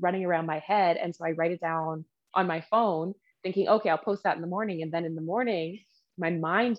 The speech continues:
takes over and goes, "Oh, it's not good enough." So if I didn't have any of these stories, I would simply just post it.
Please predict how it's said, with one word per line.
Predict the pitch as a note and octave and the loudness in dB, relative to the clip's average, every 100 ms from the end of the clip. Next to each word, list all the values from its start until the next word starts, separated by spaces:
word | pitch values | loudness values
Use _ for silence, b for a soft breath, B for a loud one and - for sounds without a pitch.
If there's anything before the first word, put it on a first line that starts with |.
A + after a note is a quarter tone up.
| _ | _
takes | F3 E3 | -8 -6
over | E3 | -6
and | D#3+ | -6
goes, | D#3 D3+ | -6 -4
"Oh, | F3 | -4
it's | E3+ | -2
not | E3 E3+ | -8 -6
good | F3 | -4
enough." | F#3+ F#3 - | -2 -6 -4
So | E3+ | -6
if | E3 | -2
I | E3+ | 0
didn't | F#3 F#3 - | 0 -4 -2
have | A3 | 0
any | G#3 | 0
of | E3+ | -2
these | D#3+ - | -6 -6
stories, | G#3 A#3 G#3+ | -2 0 0
I | - | -2
would | F3 F3 | -6 -8
simply | _ F#3+ F#3+ F#3+ E3 | _ -10 -4 -4 -2
just | F3 E3 - _ _ _ _ _ _ | -4 -4 -6 _ _ _ _ _ _
post | - - - | -2 -2 -2
it. | - | -6